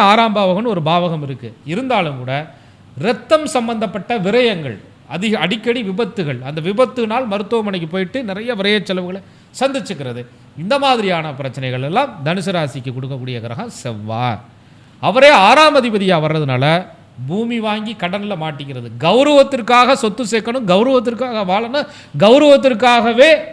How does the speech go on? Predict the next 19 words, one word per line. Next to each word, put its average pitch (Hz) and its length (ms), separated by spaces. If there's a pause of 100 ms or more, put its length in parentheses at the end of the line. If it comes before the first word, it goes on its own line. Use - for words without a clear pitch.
(380)
தன் 190 200
வாழ்க்கையை 220 500
அர்ப்பணிக்கும் 202 500
என்று 170 200
நினைக்கக்கூடிய 170 460 (100)
தனுசு 175 260
ராசிக்காரர்கள் 127 640 (480)
கௌரவத்திற்காக 196 880
எதையாவது 180 360
ஒண்ணை 156 140 (100)
செய்ய 143 160 (160)
போய், 131 340 (880)
அதுலயும் 220 380
குறிப்பா 226 340 (120)
செவ்வாய்னா 214 420 (100)
பூமி, 190 240 (640)
என்னைய 214 300 (140)
வந்து 240 260 (920)
இந்த 165 140